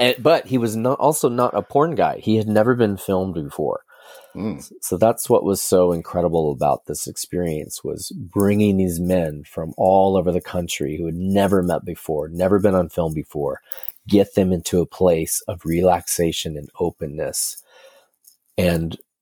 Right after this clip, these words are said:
Speaker 1: really the way we did that was helping them understand how important these concepts are for men around the world to understand. And they felt that way. So they, w-,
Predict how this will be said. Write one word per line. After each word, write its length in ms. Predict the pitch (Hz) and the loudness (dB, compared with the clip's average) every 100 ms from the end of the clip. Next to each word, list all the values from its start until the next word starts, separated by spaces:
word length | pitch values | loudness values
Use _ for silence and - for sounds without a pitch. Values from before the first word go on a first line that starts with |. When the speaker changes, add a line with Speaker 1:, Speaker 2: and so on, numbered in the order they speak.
| - | -18
Speaker 1:
really 560 | - - 101 117 113 110 | -14 -4 2 4 6 6
the 120 | 104 | 6
way 140 | 107 | 6
we 140 | 101 87 | 4 4
did 260 | 101 123 | 4 2
that 340 | 110 87 85 - | 0 0 -2 -4
was 680 | 87 87 87 85 82 - - _ _ _ _ _ | 0 2 0 -2 -6 -10 -16 _ _ _ _ _
helping 380 | - 107 - 107 | 0 0 2 2
them 180 | 101 98 | 2 2
understand 680 | 95 90 - - 110 104 87 | 2 2 0 0 2 2 0
how 200 | 92 95 | -2 -2
important 680 | 107 95 - - 113 - 131 | 0 -6 -6 2 2 2 0
these 240 | 104 92 | 0 0
concepts 680 | - - 92 95 - - - - | -4 0 0 2 0 0 -2 -4
are 460 | 85 80 78 76 - | 0 2 2 0 -4
for 260 | - 87 82 | -2 0 0
men 420 | 82 87 85 85 | 0 2 2 2
around 300 | 85 85 82 | 2 2 2
the 80 | 85 | 0
world 520 | 80 85 82 78 73 | -2 0 2 2 0
to 120 | - | -4
understand. 760 | 80 76 76 - 78 - - - _ _ _ _ _ _ _ - | -6 -6 -6 -2 -2 -4 -10 -16 _ _ _ _ _ _ _ -12
And 360 | 95 87 87 95 | -6 -6 -6 0
they 140 | 107 | 0
felt 320 | 113 131 165 - | 2 2 2 2
that 200 | - 67 | 0 0
way. 240 | 64 - | -8 -8
So 180 | - 90 | -4 -2
they, 200 | 80 95 | 2 2
w-, 240 | 98 98 | 2 -2